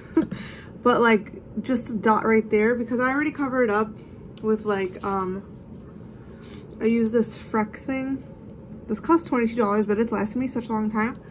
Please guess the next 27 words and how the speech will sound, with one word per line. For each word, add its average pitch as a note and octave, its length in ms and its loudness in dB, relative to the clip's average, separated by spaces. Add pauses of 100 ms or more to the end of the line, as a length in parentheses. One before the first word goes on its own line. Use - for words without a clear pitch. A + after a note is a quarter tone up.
(280)
And C4+ 100 -4
I C#4+ 60 0
just D#4 180 0
cover C#4+ 280 0
it B3 60 2
up. B3 380 0
Um, G#3+ 640 4 (120)
so - 180 0
it's B3+ 100 2
not D4+ 100 2
like E4+ 120 4
I'm A#3+ 200 2
faking A#3+ 480 4
a A#3+ 60 2
lunar. A3 500 4
It's G3+ 220 2
just, G#3 300 0
like, F#3+ 340 0 (560)
I'm G#3 140 2
giving G#3+ 440 6
the G#3+ 100 8
one G3+ 180 8
that G3 100 2
I G3 60 2
have G3+ 180 0
some G3+ 180 0
color. G3+ 520 0